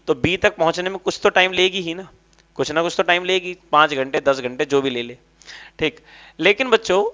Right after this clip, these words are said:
इसने एक condition बना दी इसके अंदर कि अगर, अगर इसकी speed अभी कितनी है?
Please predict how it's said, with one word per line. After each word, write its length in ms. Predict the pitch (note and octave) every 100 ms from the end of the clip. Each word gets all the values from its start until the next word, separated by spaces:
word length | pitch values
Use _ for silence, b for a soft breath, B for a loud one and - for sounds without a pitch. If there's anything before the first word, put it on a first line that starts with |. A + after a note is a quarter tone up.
| _ _
इसने 320 | F#3+ - A3+ A#3+
एक 100 | A3
condition 420 | F3 F3+ A3+ G#3+
बना 200 | E3+ C3+
दी 120 | C#3
इसके 200 | C3 B2+
अंदर 300 | A2+ G#2+ D3+ -
कि 80 | G3+ -
अगर, 340 | F#3 G3 G3+ - - _ _ _ b b b b _ D#3
अगर 320 | E3+ A3 B3
इसकी 440 | B3+ F#3+ - A#3 A3
speed 260 | - F#3+
अभी 160 | F#3+ A3
कितनी 300 | G#3+ F#3+ F#3+
है? 140 | A#2